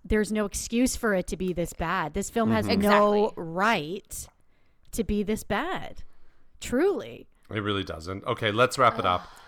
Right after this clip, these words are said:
Speaker 2: Um, what's the
Speaker 3: Okay.
Speaker 2: last word
Speaker 3: <laughs>
Speaker 2: on Wonder Woman nineteen eighty-four?
Speaker 3: Well, I'm not a huge fan of comic book movies, and this hasn't helped to sway my opinion at all.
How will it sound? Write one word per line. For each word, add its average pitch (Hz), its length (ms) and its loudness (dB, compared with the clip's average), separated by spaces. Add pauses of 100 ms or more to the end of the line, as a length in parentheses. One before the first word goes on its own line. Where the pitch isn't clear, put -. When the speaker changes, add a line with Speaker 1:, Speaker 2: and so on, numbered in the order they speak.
(140)
Speaker 2:
Um, 110 260 4
what's 120 200 2
the 160 60 -4
Speaker 3:
Okay. 143 80 0
Speaker 2:
last 117 260 6
word 101 360 4
Speaker 3:
<laughs> - 40 -8
Speaker 2:
on 104 320 4
Wonder 104 220 2
Woman 104 220 0
nineteen 98 340 -4
eighty-four? 85 380 -12 (380)
Speaker 3:
Well, 233 260 6
I'm 220 160 4
not 339 140 2
a 392 40 -8
huge 262 460 -8
fan 190 480 -2
of 196 240 -8
comic 190 320 -4
book 220 180 -8
movies, 233 320 -8
and 190 140 -10
this 180 160 -8
hasn't 196 400 -6
helped - 580 -6
to 202 100 -10
sway 180 240 -8
my 170 140 -6
opinion 165 580 -12
at 180 180 2
all. 175 340 -2